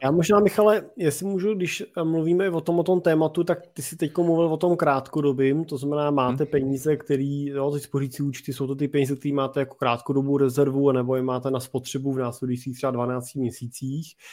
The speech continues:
Speaker 1: Pak taky ale vlastně i v té dnešní době pořád máte peníze, který máte na delší dobu vlastně, jo. Máte je třeba jako prostředky, který chcete použít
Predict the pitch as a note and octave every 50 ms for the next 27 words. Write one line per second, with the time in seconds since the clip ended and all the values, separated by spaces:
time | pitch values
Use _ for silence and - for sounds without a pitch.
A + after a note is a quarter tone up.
0 | - - - - - - - _ - C#3+ D3 - - F3+ D#3+ - F3+ F3 F3+ F3
1 | F3 D#3+ E3+ D#3 - - F#3 F#3 F#3 - - - F3 D#3+ D#3+ D3 - - E3+ E3
2 | E3 D#3+ E3+ E3 E3+ D3+ D3+ D3+ D3 D3 - D3+ D3 D3 - E3 D#3 E3 D3+ D3
3 | D3 D3+ C#3+ D#3+ D#3 D#3 - D#3 D3 D3+ D#3 D3+ C#3+ C#3+ C#3+ D3+ D3+ D3+ D3+ D3
4 | C#3+ D3 D3 D#3 D3+ D3+ - - A#2+ A2+ A2+ A2 A#2 B2+ - C3+ A#2+ - - -
5 | A#2 A#2 B2+ C3 B2+ B2 B2 B2 - C3+ C3 C3 B2+ - C3+ C3 C3 C3 B2+ -
6 | C3 - C3+ B2+ B2 - - B2+ - - C3+ B2+ - - C3 C3 B2+ B2+ - -
7 | - - B2+ - C3 B2+ B2 B2 B2 B2+ B2